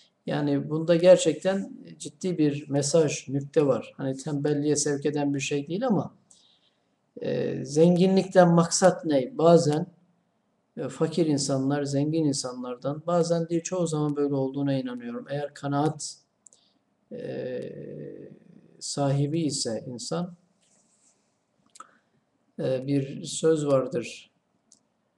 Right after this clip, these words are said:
El abdu hurrun izâ kana'a "Vel abdu, vel hurru abdun iza tama'a." Bunu unutmayın.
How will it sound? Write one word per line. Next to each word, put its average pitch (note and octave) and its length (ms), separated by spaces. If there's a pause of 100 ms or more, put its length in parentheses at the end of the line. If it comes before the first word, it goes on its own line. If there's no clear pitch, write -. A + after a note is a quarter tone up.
(1300)
El C#3 320
abdu D3 380
hurrun F#3 840 (1000)
izâ C#3 440
kana'a E3 680 (1200)
"Vel C#3 300 (380)
abdu, C#3+ 560 (720)
vel C#3+ 220
hurru E3 480
abdun E3+ 640
iza C3+ 360
tama'a." A2+ 540 (320)
Bunu D3 140
unutmayın. C#3+ 560